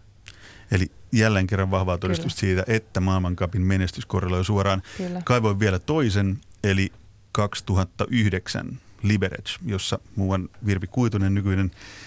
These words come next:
Speaker 1: Sarasvuo, putsasi Sapporon tavoin mitalipöytää. Siellä viiskytyks maailmancupin palkintosijaa suomalaisilla ennen M M-kisoja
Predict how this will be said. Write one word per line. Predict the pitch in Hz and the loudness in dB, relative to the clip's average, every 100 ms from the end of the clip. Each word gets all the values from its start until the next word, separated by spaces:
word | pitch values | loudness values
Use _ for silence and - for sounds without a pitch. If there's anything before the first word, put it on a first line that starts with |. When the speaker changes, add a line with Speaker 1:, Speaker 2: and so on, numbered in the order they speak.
| - - | -20 -8
Speaker 1:
Sarasvuo, | - 107 101 - 101 | 0 2 2 0 -2
putsasi | 95 101 - 95 - - | 0 -2 0 0 -2 -2
Sapporon | 110 104 101 95 | -2 0 0 0
tavoin | 87 98 101 | 0 2 2
mitalipöytää. | 104 113 113 98 110 101 101 101 95 - - - - - - - - - - | 2 2 0 0 0 0 2 0 0 -8 -20 -18 -20 -20 -20 -20 -20 -20 -14
Siellä | - - 127 107 98 92 - - - - - - 107 120 | -4 2 4 4 4 0 -4 -20 -20 -20 -20 -8 -2 2
viiskytyks | 196 120 - 95 - - 120 107 - - - - - - | 2 2 0 -4 -6 -2 0 0 -4 -6 -10 -18 -12 0
maailmancupin | 104 104 92 87 92 90 90 - | 2 2 2 0 -2 -2 -4 0
palkintosijaa | 107 98 92 87 92 - - - 92 | 0 0 -2 -4 -4 -4 -4 -6 -4
suomalaisilla | 107 95 92 82 117 107 101 85 - | 0 2 0 -4 -4 -4 -4 -6 -4
ennen | 117 104 90 85 90 104 | 0 2 2 0 0 0
M | 90 | 2
M-kisoja | 90 85 110 85 | 0 -4 -6 -6